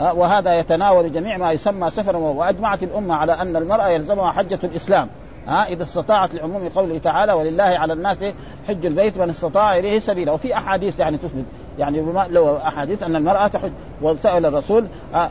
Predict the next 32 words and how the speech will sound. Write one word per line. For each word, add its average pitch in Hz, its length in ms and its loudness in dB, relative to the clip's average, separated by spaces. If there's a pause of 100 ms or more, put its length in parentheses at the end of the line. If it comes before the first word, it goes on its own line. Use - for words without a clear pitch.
أن، 160 180 0
آه، 143 300 2 (280)
يعني 160 180 2
الحج 165 300 0
والعمرة 214 480 4 (280)
يعني 160 380 -2 (1080)
ال-، 160 100 -4 (200)
الجهاد 165 440 0
الذي 170 400 0 (300)
ل-، 185 220 -8
للمرأة 202 440 -2 (180)
يعني، 110 120 -12 (160)
آه، 120 340 -12
أن، 156 300 -4
أن، - 100 -2 (240)
وقوله 202 320 2
صلى 175 180 2
الله 156 100 -4
عليه 196 120 4
وسلم: 175 120 2
"وبني 170 540 2
الإسلام 190 400 0
على 165 220 2
خمس"، 196 300 -2
الحديث 156 600 0
واستطاعتها 175 640 0
كاستطاعة، 185 560 0
لكن 170 420 0
تختلف 190 360 -4
في 180 280 -2
اشتراط 190 380 0
المحرم. 160 340 -2